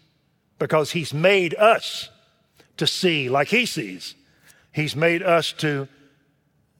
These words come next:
to create and hold and love and speak truth and speak graciously. Or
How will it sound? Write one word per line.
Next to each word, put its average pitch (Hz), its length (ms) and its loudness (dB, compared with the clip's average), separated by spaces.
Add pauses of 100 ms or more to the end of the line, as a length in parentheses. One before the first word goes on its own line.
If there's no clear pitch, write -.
(120)
to 151 160 -2
create 175 720 0 (300)
and 127 160 -6
hold 156 680 0 (480)
and 135 220 -2
love 151 640 2 (640)
and 139 540 0 (380)
speak - 520 -2
truth 196 520 0 (460)
and 139 120 -6
speak 165 380 -4
graciously. 127 760 -2 (480)
Or 156 680 2